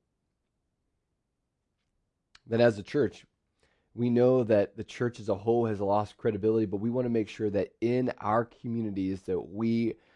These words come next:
<laughs> we are showing that we are worth, we have a message worth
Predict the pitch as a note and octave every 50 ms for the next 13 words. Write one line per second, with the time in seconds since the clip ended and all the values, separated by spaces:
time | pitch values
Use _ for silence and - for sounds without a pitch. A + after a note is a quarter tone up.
0 | _ _ _ _ _ - - - - - C3 - - B2+ C3 B2+ - A#2 A#2 -
1 | - - G#2+ A2 A2+ A#2 A2+ G#2+ G2+ F#2 - - A2+ A#2 A#2+ A#2+ A2 G#2+ G2+ G2+
2 | G2+ G#2 A2 A2+ A2 - - _ _ _ _ _ _ _ _ _ _ _ _ _
3 | _ - A#2+ A2 A2 G#2+ G#2 G2+ G#2+ A2 A#2 B2+ B2 - C3 B2 B2 A2+ A2+ -
4 | - G#2 G#2+ A2+ A#2+ A#2+ B2 A#2+ -